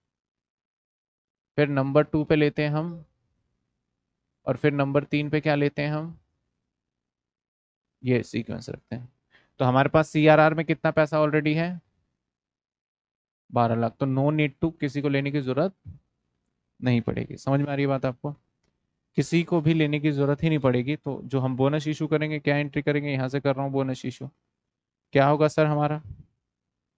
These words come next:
सर, यहाँ पे होगा हमारा सीआरआर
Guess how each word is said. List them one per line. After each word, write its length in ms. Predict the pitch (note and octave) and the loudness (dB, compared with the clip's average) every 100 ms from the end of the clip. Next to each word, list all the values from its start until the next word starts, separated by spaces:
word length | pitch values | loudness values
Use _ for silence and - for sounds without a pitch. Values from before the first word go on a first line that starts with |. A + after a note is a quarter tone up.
| - _ _ _ _ _ _ | -20 _ _ _ _ _ _
सर, 240 | - C#3+ - | -2 2 2
यहाँ 300 | B2+ B2+ C#3 | 2 2 2
पे 100 | E3 | 4
होगा 260 | D#3 D3 | 2 2
हमारा 240 | D3+ C#3+ C#3+ | 0 0 -2
सीआरआर 760 | - D3+ E3 D3+ C3 B2 C#3+ | -2 -2 2 4 2 0 -4